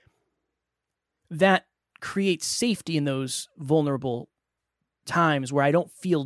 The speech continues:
judged. It's just like the, the patience aspect of, like, "All right, we're gonna have a communication here, and my ultimate goal when you talk is not to have a rebuttal against what you say. It's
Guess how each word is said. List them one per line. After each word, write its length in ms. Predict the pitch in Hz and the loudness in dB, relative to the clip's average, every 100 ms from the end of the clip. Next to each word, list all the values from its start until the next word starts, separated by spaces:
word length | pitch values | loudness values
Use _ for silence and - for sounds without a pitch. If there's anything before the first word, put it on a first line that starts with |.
| 127 | -6
judged. 680 | - 151 131 113 - - - _ _ _ _ | -2 0 0 -2 -12 -18 -18 _ _ _ _
It's 180 | 180 - | -4 0
just 180 | 254 277 | 2 4
like 180 | 247 | 4
the, 120 | 185 - _ _ _ _ _ _ - | 2 -4 _ _ _ _ _ _ -4
the 240 | 175 170 156 | 4 4 2
patience 800 | - 233 214 - 139 - - - _ _ _ _ | -2 -2 0 -2 -2 -2 -6 -8 _ _ _ _
aspect 540 | 165 151 - - 104 - | -2 0 -2 -6 -8 -8
of, 120 | 131 | -6
like, 160 | 135 180 | -2 0
"All 80 | |
right, 100 | 143 | 0
we're 160 | 139 214 | 4 4
gonna 120 | 262 254 | 4 0
have 100 | 247 | -2
a 40 | |
communication 560 | - 185 156 151 139 127 | -2 -2 0 0 0 -4
here, 220 | 117 160 - _ _ _ _ - | -8 -10 -14 _ _ _ _ 0
and 420 | 185 170 160 151 - | 2 2 0 -2 -6
my 340 | 170 175 185 147 | -2 0 0 4
ultimate 420 | 226 247 202 165 | 4 4 0 0
goal 400 | 165 175 160 151 | 2 6 6 4
when 240 | 143 160 151 | 2 0 0
you 160 | 139 | -2
talk 440 | 131 - 185 147 - | -4 2 4 2 -2
is 160 | 143 | -4
not 280 | 156 165 156 | 0 0 -2
to 460 | - 165 147 139 139 _ _ | -2 2 4 4 0 _ _
have 160 | - 147 | -2 0
a 40 | |
rebuttal 460 | 143 139 180 190 156 | 2 4 6 6 4
against 300 | 143 139 - | 2 -2 -4
what 140 | 143 | -8
you 60 | 127 | -6
say. 340 | - 208 165 | 0 2 2
It's 220 | 139 - | 0 -6